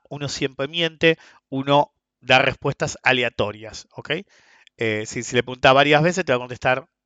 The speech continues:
la misma, varias, de varias maneras diferentes. Entonces, la pregunta, la, el, el, la historia original, ni siquiera sabías qué significaba, es, pues, lo que deberías hacer es preguntarle por sí o por no,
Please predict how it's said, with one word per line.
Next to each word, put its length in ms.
la 200
misma, 520
varias, 760
de 80
varias 240
maneras 220
diferentes. 500
Entonces, 380
la 120
pregunta, 500
la, 160
el, 420
el, 460
la 80
historia 280
original, 680
ni 80
siquiera 220
sabías 340
qué 140
significaba, 520
es, 280
pues, 240
lo 140
que 80
deberías 280
hacer 200
es 40
preguntarle 360
por 180
sí 220
o 60
por 220
no, 260